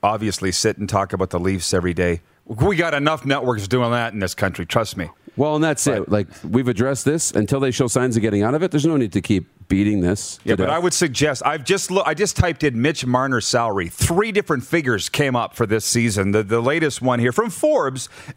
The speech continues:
Speaker 1: <clears throat> pardon me, has him at twelve point three million dollars. Marner. I thought he was eleven-ish, but whatever. I think signing him for the production <laughs> that he's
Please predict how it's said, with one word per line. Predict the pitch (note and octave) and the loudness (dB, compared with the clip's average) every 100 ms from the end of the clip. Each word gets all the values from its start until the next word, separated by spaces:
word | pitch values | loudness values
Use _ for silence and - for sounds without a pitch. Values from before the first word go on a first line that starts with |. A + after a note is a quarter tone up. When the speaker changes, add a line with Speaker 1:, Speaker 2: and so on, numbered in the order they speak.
| _ | _
Speaker 1:
<clears throat> | _ _ - | _ _ -4
pardon | E3+ F3+ C#3+ E3+ | -2 0 0 2
me, | D#3+ | 2
has | C#3+ | 2
him | B2+ | 2
at | B2 - | -2 -2
twelve | F3 F#3 F3+ | 0 0 -2
point | - E3 C3 | -2 -2 -2
three | - D3+ C#3 | -2 0 2
million | A2+ A#2+ C3 C3 A#2 | 2 2 4 4 4
dollars. | G#2 A2+ G2+ D#2 - - _ _ - _ _ _ _ - | 2 2 -2 -6 -12 -20 _ _ -20 _ _ _ _ -2
Marner. | A2+ A2 E2+ | 0 2 0
I | A#2 | 2
thought | D#3+ | 2
he | D#3+ | 4
was | D3+ C3 | 2 2
eleven-ish, | A#2 C3 D3 D3 C#3+ D#3 - - - - - | 2 0 2 2 2 0 -4 -8 -14 -10 0
but | C#3+ | 2
whatever. | D#3 D#3 C#3 A2+ | 2 2 0 0
I | D3+ | 0
think | D#3 D#3+ C#3+ | 0 -2 -2
signing | - - F3 F#3+ F#3 | 0 2 2 0 2
him | D#3+ D#3+ B2+ A#2+ A#2 - - | 2 2 0 -2 -6 -16 -12
for | - | -2
the | B2 | -2
production | - C3 D#3 - C#3+ D3+ | 0 0 0 0 2 4
<laughs> | |
that | C3 | 2
he's | C3 C#3 E3 C#3+ A2+ | 2 2 2 0 -4